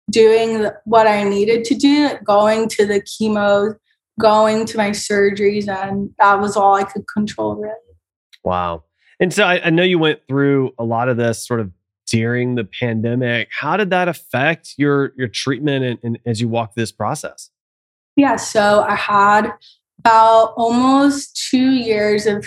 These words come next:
Speaker 1: chemo with a few surgeries, and I would go every three weeks. And during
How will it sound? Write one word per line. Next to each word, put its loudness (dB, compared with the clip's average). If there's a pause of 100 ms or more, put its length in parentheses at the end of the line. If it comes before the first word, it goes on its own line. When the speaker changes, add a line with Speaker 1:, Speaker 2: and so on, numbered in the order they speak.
(140)
Speaker 1:
chemo 0
with -2
a -4
few -6
surgeries, -2 (600)
and 0 (140)
I 2
would 0
go 2
every -2
three -4
weeks. -4 (120)
And 0 (280)
during 0